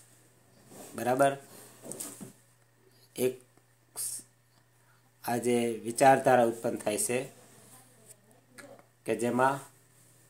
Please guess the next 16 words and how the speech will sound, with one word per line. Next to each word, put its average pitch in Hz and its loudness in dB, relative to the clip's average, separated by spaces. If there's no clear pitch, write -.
ટિળકજીએ, 123 2
બાળ 120 0
ગંગાધર 117 2
તિલકજીએ 120 0
કહ્યું 127 0
કે 131 0
"સ્વરાજ 127 2
મારો 117 2
જન્મસિદ્ધ 113 -4
અધિકાર 113 -2
છે, 101 -6
તે 135 0
હું 123 2
લઈને 120 4
જ 147 -8
જંપીશ." 117 2